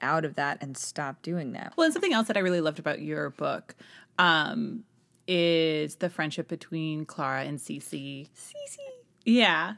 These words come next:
Speaker 2: they're
Speaker 1: I
Speaker 2: so
Speaker 1: love Cece.
Speaker 2: great, and I think you really captured, um,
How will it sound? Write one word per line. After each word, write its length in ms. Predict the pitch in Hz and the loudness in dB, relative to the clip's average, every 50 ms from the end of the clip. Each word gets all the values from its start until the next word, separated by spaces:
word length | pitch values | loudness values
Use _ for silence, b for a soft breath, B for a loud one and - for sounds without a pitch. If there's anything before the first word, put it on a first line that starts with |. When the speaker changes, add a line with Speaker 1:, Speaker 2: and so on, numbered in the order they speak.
| - | -2
Speaker 2:
they're 80 | 226 240 | 0 0
Speaker 1:
I 40 | 330 | 0
Speaker 2:
so 340 | 370 - 277 262 269 269 269 262 | 2 4 4 6 6 4 4 2
Speaker 1:
love 100 | 247 - | -2 -4
Cece. 420 | - 214 175 185 190 - 180 196 | -4 -4 -4 -4 -4 -6 -8 -6
Speaker 2:
great, 380 | 214 208 208 202 190 190 185 - | -2 0 2 2 2 2 2 2
and 100 | 202 196 | 0 2
I 120 | 185 185 190 | 2 0 0
think 240 | - 220 202 196 208 | 0 -2 -2 -2 -2
you 100 | 202 190 | -4 -2
really 280 | 180 185 185 180 175 | 0 2 2 2 2
captured, 840 | 175 - - 175 156 151 - - - - 170 156 156 151 147 - - _ _ _ _ _ _ _ - | 0 -2 0 2 2 2 2 -2 -4 -2 0 0 0 -2 -4 -6 -12 _ _ _ _ _ _ _ 0
um, 500 | 170 160 156 151 147 147 135 139 147 | 0 0 0 0 -2 -4 -6 -6 -8